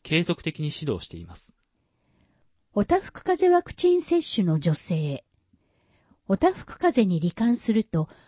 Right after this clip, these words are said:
Speaker 2: 合併症として回復困難なムンプス難聴を発症する恐れがあります。子どもの健康を最優先に考え、ワクチン接種を全額公費負担としなさい。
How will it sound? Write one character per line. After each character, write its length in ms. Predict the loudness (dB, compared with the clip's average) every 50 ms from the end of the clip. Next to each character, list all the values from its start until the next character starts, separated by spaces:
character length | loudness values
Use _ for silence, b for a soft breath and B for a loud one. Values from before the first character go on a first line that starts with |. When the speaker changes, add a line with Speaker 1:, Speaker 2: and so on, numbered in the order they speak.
| b b 0
Speaker 2:
合 160 | 0 0 0 _
併 160 | 2 4 4 4
症 240 | 4 2 0 0
と 160 | 2 0 0 0
し 160 | -2 -4 -4
て 180 | -4 -4 -4 _ -8
回 220 | -2 0 0 0
復 260 | -2 -4 -12 -18 -6 0
困 240 | 4 4 4 6 4
難 240 | 4 4 4 2 0
な 120 | -2 0
ム 180 | 2 4 4 4
ン 60 | 4
プ 120 | 0 -10
ス 200 | -14 -8 -2 0
難 200 | 0 2 0 0
聴 280 | 0 0 2 2 2 2
を 40 | 0
発 260 | 0 -2 -2 -2 0
症 180 | 2 2 2
す 180 | 2 2 0 2
る 80 | 4 2
恐 240 | 2 2 2 2
れ 140 | 2 2 2
が 140 | 2 0 -2
あ 40 | -2
り 120 | -2 -2 -4
ま 160 | -4 -4 -6
す。 160 | -8 -12 _ _ _ _ _ _ _ _ _ _ _ _ _ _ _ _ _ _ _ _ _ _
子 140 | 0 0 4
ど 100 | 4 4
も 140 | 4 4 4
の 100 | 2 2
健 200 | 2 2 2 2
康 340 | 2 2 2 4 4 4 4
を 80 | 2
最 320 | 0 0 -2 0 2 4 4
優 120 | 4 4
先 280 | 2 0 -2 -2 0 -2
に 100 | -4 -4
考 140 | -4 -2 -2 0 0 0 0
え、 200 | -2 -2 -4 -8 b b b b b b b
ワ 140 | 0 0
ク 100 | 0 -2
チ 200 | -4 0 0 0
ン 40 | 0
接 200 | 2 2 0 0
種 240 | 0 -2 -2 0 0
を 120 | 0 0
全 280 | 0 2 2 2 4 4
額 260 | 2 0 -2 -6 -6
公 160 | 0 2 2
費 180 | 2 4 2 0
負 140 | 0 0 -4
担 240 | -2 0 0 0 -2
と 140 | -2 -4
し 160 | -4 -2 -2 -2
な 100 | -2 -4
さ 200 | -4 -6 -6 -6
い。 180 | -8 -10 -14